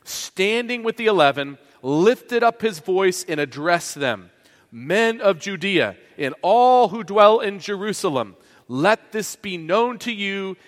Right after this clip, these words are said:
and give ear to my words.'" What a difference this demeanor or this, this tone that Peter has now as he speaks. "For these people are not drunk, as you suppose, since it's only the third hour of the day. It's only nine in the morning."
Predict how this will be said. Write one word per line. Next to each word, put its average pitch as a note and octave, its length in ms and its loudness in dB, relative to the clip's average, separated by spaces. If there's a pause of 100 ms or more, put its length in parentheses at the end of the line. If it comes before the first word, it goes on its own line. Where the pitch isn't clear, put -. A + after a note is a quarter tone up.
(140)
and D3 160 -6
give C3+ 240 -2
ear A#3 280 -2
to G3+ 120 -6
my F#3 220 2
words.'" D#3+ 680 2 (460)
What F#3 260 2
a E3+ 60 0
difference C#3 480 -4
this - 360 -8 (180)
demeanor D3+ 480 -4
or C3 100 -4
this, C#3+ 280 -6 (260)
this D3+ 160 -6
tone F3+ 480 0
that C#3 140 -6
Peter D#3 260 -4
has C3 340 2
now D3 220 0
as A#2+ 100 -6
he B2 80 -12
speaks. - 480 -12 (300)
"For D3 220 0
these A#3+ 320 -2
people E3+ 500 -4
are D#3 140 -2
not F#3+ 340 2
drunk, C#3 400 -2
as D3 160 -8
you C#3+ 160 -6
suppose, C3+ 640 -6 (240)
since - 260 -4
it's E3+ 220 -2
only G3+ 400 -2 (140)
the F3 120 0
third F#3+ 240 2
hour E3 180 8
of D#3 60 -2
the D#3 60 0
day. C#3+ 120 2
It's B2 120 -6
only F3+ 220 0
nine E3 240 4
in D#3 60 -4
the D3+ 60 -4
morning." D3 360 -2